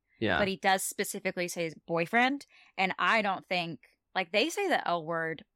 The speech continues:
Speaker 2: possibly for the first time to each other this episode.
Speaker 1: It is a thousand percent for the first time. But then
Speaker 2: Yeah. So
Speaker 1: wouldn't
Speaker 2: I,
Speaker 1: you
Speaker 2: I don't think it's unsurpri-, I don't think it's surprising that she does not feel confident in saying that he's her boyfriend.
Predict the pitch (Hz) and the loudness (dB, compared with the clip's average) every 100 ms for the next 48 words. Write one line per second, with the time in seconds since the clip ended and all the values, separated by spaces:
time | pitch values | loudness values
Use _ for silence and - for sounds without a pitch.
0 | _ - - - 175 - 185 175 180 165 | _ -20 -10 -2 -2 -2 -4 -2 -2 -4
1 | - 175 165 - 175 165 160 160 _ _ | -2 -2 -2 0 2 4 2 -2 _ _
2 | _ - 208 185 196 170 - 170 165 143 | _ -4 -2 -2 -6 -8 0 2 2 0
3 | - - _ - 165 160 - - - - | -4 -8 _ -8 -4 -2 -2 -4 -6 -6
4 | 80 - - 143 143 107 - - 113 113 | -6 -8 2 4 6 4 0 0 2 0
5 | - 120 117 110 104 104 - 90 - 95 | 2 4 4 2 0 0 0 -4 -8 -10
6 | 95 110 - 104 - - - - 143 - | -6 -6 -4 -6 -6 -12 -20 0 0 4
7 | 165 131 90 - _ - 135 262 247 - | 4 4 0 -6 _ -8 0 6 8 8
8 | 151 226 - 143 139 285 330 285 269 240 | 6 4 6 6 6 4 4 2 4 2
9 | 233 254 - 233 240 233 220 - - 220 | 2 0 2 2 2 -2 -6 -10 -10 -8
10 | - 214 196 180 175 185 - _ - 180 | 0 2 2 0 -4 -6 -12 _ -12 0
11 | 190 165 160 - _ - - 226 214 196 | 2 2 0 -6 _ -10 -8 -6 -4 -4
12 | 185 175 175 190 208 202 - 196 190 175 | -4 -6 -6 -6 -2 0 0 -2 0 0
13 | 170 - 95 - 180 - - - - 170 | 0 0 -2 -4 -4 -2 0 -2 -4 -6
14 | 160 160 - - - 214 | -6 -6 -8 -8 -8 -8